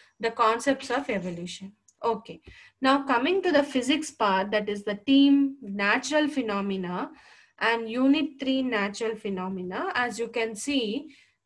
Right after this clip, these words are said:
the one which are not included in this year is the functioning of lens in human eye, defects of vision and their corrections, application of spherical mirrors and lenses. And the rest of the, all the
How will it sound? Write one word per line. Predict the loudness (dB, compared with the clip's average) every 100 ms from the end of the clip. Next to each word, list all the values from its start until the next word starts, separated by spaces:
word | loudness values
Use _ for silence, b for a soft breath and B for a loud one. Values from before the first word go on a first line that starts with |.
| _
the | -2 0
one | 2 2 0 -4 -4
which | -4 -2
are | -2 -2
not | -2 2 2 2 -2 -10
included | -10 -8 -2 -2 0 -2 -2 -6
in | -8 -6 2
this | 2 2 -4
year | -4 -4 -4 -6
is | -4 -4 -6 b b b _
the | 0 0
functioning | 0 0 0 -2 -2 -2 -2
of | 0 0 0 -2
lens | 0 0 -4 -12 -12
in | -10 -6
human | -4 -4 -4 -4 0
eye, | 0 0 -6 B B _ 0
defects | 0 2 0 0
of | -2 -2
vision | -4 -2 0 0
and | 0 2 2 4
their | 4 2
corrections, | 2 0 -2 -4 -2 -2 -4 -6
application | -6 -4 -4 -2 -4 -4
of | -6 -6
spherical | -4 -2 -2 -2 -4
mirrors | -2 -2 -2 -2 -4
and | -4 -4
lenses. | -6 -8 -16 -20 _ b b b b b _ _
And | -4 -2
the | 0
rest | 0 0 2
of | 2 4
the, | 2 0
all | 2 2 4
the | 2